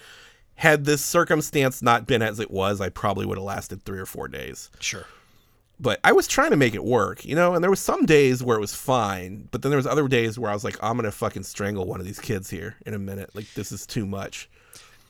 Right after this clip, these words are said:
Speaker 2: Uh,
Speaker 1: Um,
Speaker 2: you've also, in, in the last episode, you mentioned how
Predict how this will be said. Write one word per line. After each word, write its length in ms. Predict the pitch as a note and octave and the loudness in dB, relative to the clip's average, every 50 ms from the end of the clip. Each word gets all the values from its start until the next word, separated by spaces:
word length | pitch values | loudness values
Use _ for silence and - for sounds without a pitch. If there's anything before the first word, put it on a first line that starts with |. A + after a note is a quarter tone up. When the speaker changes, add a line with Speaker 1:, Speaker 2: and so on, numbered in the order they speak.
| _ - | _ -8
Speaker 2:
Uh, 220 | C3+ B2+ A#2 A2 G#2 A2+ G#2+ G2+ - | -6 -6 -4 -4 -4 -6 -6 -8 -10
Speaker 1:
Um, 160 | - - - _ _ _ - | -12 -14 -18 _ _ _ -14
Speaker 2:
you've 200 | C#3+ C3 B2+ D3+ | -10 -2 2 4
also, 340 | D#3+ F3+ E3 - - C3+ A#2+ | 6 6 4 4 0 0 0
in, 160 | A#2+ A#2 B2 | -2 -4 -6
in 260 | C3+ - C3+ B2 A#2+ | -8 -8 -6 -6 -4
the 80 | A2 G#2+ | -4 -2
last 300 | A2 G#2+ G#2+ G#2+ - - | -2 0 0 -2 -2 -4
episode, 460 | A#2+ - - A2 - - A#2 G#2 G2 | -8 -8 -4 -2 -2 -2 -2 -4 -10
you 80 | G2 G2 | -10 -12
mentioned 380 | G2 F#2+ F#2+ - - A2 G2 | -10 -8 -6 -6 -6 -6 -6
how 460 | - - G#2+ G2 F#2+ F#2+ F#2 F#2 F#2+ | -6 -6 -4 -4 -4 -6 -6 -8 -10